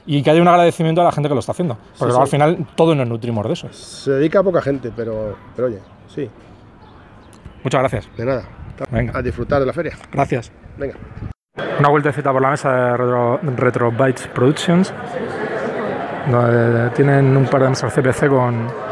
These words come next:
Speaker 1: corrijo, un Amstrad C P C y un Z X Spectrum Plus dos, con algunos de los jueguecillos de la caja, de la casa.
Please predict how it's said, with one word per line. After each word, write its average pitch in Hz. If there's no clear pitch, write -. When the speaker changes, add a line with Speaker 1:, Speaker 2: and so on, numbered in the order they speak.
Speaker 1:
corrijo, 131
un 139
Amstrad 143
C -
P 139
C 160
y 131
un 131
Z 131
X 120
Spectrum 139
Plus 127
dos, 165
con 127
algunos 139
de 147
los 143
jueguecillos 139
de 131
la 131
caja, 175
de 147
la 131
casa. 123